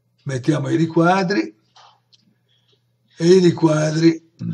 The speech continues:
andiamo su, oh, qua, allora tutti i bordi, va bene, e poi anche il bordo in grassetto esterno. E diciamo che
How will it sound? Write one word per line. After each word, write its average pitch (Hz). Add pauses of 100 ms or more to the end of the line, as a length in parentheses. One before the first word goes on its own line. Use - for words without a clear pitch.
(260)
andiamo 147
su, -
oh, 127
qua, 160 (1700)
allora 131
tutti 175
i 170
bordi, 139 (1600)
va 120
bene, 123
e 127
poi 139 (500)
anche 143
il 147
bordo 127 (180)
in 139
grassetto 127
esterno. - (1040)
E 170
diciamo 147
che -